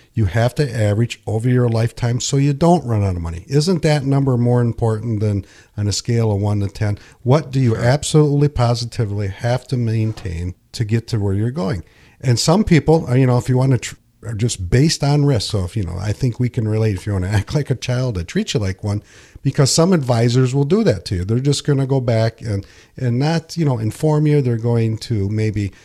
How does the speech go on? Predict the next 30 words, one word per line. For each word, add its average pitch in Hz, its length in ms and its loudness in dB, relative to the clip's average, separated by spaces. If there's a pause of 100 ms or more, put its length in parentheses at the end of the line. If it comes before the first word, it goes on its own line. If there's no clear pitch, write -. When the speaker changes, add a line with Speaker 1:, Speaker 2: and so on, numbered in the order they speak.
(120)
Speaker 1:
put - 220 0
you 147 60 6
on 131 100 4
the 120 60 0
path 127 420 0
on 107 220 0
what 127 200 -2
your 113 120 0
answer 120 300 0
was 104 200 0
in 101 80 -4
January 131 440 2
compared 101 420 -4
to 98 60 -6
June. 147 360 2 (280)
Things 202 360 -2
change. 98 420 0
So - 140 -6
you 135 200 -2
wanna 170 220 0
be 131 160 0
informed, 123 480 -2
you 113 80 0
wanna 104 160 -2
be 95 240 -4 (320)
well 139 320 4
educated 131 560 2
along 117 400 2
the 110 80 0
way, 107 320 0